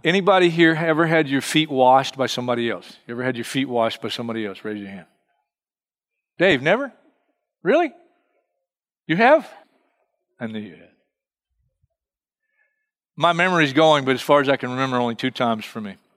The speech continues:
One was a, a leader early on in Calvary Chapel. He had had some issues, and we had dealt with those, and, uh, the issues had caused is-, caused issues between he and I, and, uh,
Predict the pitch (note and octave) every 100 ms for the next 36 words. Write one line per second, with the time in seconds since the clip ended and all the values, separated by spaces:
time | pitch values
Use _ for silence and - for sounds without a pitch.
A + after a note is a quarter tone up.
0 | _ _ _ _ _ _ _ _ _ _
1 | _ _ - D3+ F3+ E3+ D#3 D3 C3+ C3+
2 | C3 D3 D#3 D#3+ D3 D3+ C#3+ C#3+ C#3 -
3 | B2+ B2+ B2 C#3 C#3 C#3 C#3 C#3 B2+ C3
4 | C3 C3 - B2 C3 - C#3 C3+ A#2 A2+
5 | A#2+ A#2 A2 B2 C3+ C3+ A#2 B2 B2+ C3
6 | A2+ A#2 A2+ A2+ A2+ A2 - - A#2+ A#2
7 | B2 C3 A#2+ A#2+ - B2+ A#2+ A#2+ - -
8 | C#3 - B2+ A#2 A#2+ A#2+ B2+ A2 A2+ -
9 | B2 A#2 A#2+ A#2 A#2+ C3 B2+ - - -
10 | _ A2+ A2+ A2+ A#2 A2+ A2+